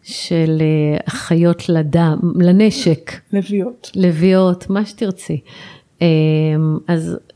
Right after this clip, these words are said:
Speaker 1: אם יש גבר, אני תמיד נותנת צ'אנס לגברים להצטרף לשבט שלנו, אבל זה לא, זה לא כל כך
Speaker 2: אפס
Speaker 1: מצליח.
Speaker 2: פחות מצליח
Speaker 1: כן,
Speaker 2: לנו,
Speaker 1: לא,
Speaker 2: כן.
Speaker 1: לא כל כך מצליח. ובסופו של דבר,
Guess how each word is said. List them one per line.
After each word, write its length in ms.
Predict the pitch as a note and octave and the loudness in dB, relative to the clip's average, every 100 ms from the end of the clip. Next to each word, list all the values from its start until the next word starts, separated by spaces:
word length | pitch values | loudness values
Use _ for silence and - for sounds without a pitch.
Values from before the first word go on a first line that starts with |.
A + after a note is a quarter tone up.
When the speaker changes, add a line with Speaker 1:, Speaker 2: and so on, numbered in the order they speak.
| _ _ _ _ - | _ _ _ _ -2
Speaker 1:
אם 140 | F#3 | 2
יש 200 | G3 A3 | 2 0
גבר, 380 | F3 G#3 G3+ A3 F#3+ | 0 0 2 -2 2
אני 200 | F3 E3+ | 2 2
תמיד 240 | E3+ F#3 | 0 2
נותנת 400 | G#3 G3+ F3 E3+ | 0 0 0 0
צ'אנס 380 | - D#3 D#3+ - | 0 0 0 -2
לגברים 640 | D#3 D#3 D3 D#3 D#3 D3+ - | -4 -2 -2 0 0 0 -2
להצטרף 680 | E3 D#3 - D#3+ D3+ - | -4 -4 -4 -2 -2 -2
לשבט 400 | D#3+ - D#3+ D#3 | -6 -2 -2 -2
שלנו, 520 | - D#3 D#3 D#3+ F3 F#3 | -4 -2 0 2 2 0
אבל 440 | - E3 E3 E3+ F3 | 0 -2 0 -2 0
זה 140 | E3+ | 0
לא, 120 | F#3 G#3+ - | -2 -2 -6
זה 240 | F#3 A3 G#3+ - - | -8 -4 -6 -8 -4
לא 100 | B3+ | -4
כל 100 | C4+ A#3+ | 0 0
כך 120 | B3 | 2
Speaker 2:
אפס 220 | G#3+ F#3+ | 0 0
Speaker 1:
מצליח. 280 | - F#3+ F3 | 0 2 2
Speaker 2:
פחות 160 | G3+ G#3+ | 2 0
מצליח 500 | G3+ - G3 F#3 E3+ | 0 0 2 2 2
Speaker 1:
כן, 60 | |
Speaker 2:
לנו, 260 | F3+ F3 E3+ | 0 0 0
Speaker 1:
לא, 160 | G3+ G3+ | 0 0
Speaker 2:
כן. 60 | G#3 | 0
Speaker 1:
לא 80 | G3+ F3 | 0 0
כל 60 | |
כך 80 | F3+ | 0
מצליח. 500 | G3+ F#3+ - E3 D#3 - - - - - _ | -2 -6 -4 -4 -4 -8 -20 -20 -20 -20 _
ובסופו 580 | F3 F3+ F3+ F#3 F3+ D#4+ | -2 0 0 -2 0 -2
של 180 | F4 D#4+ | 0 -2
דבר, 600 | D#4 D#4+ F#4 F4 E4+ | -2 -2 -2 -2 -2